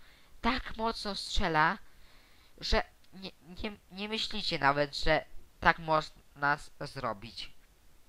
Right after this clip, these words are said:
O, patrzcie. A, widzicie? Nawet przez niego, nawet przez szybę. Co to?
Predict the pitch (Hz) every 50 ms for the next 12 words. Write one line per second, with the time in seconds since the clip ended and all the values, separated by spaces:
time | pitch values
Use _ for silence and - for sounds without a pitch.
0 | - - - - - - - - - - - - - - - - - - - -
1 | _ - _ _ _ _ - - _ - 123 120 120 135 - - 127 110 - -
2 | - - - - - - - - - - - - - _ _ - - 113 120 120
3 | 131 139 143 143 143 139 135 131 123 117 107 - - - 151 165 180 208 220 -
4 | 370 - - - - - - - - - - - - - - - - - 190 233
5 | 254 262 254 240 202 - - 202 190 - - 208 196 180 - 196 233 277 392 -
6 | - - - - - - - 214 226 220 208 214 220 - - - - - - 185
7 | 185 180 180 - - - - - - - - - - - - - - - - 160
8 | 156 147 - - 151 147 147 147 165 - - - - - - - - - - -
9 | _ - - - - - - - - - - - - - - - - -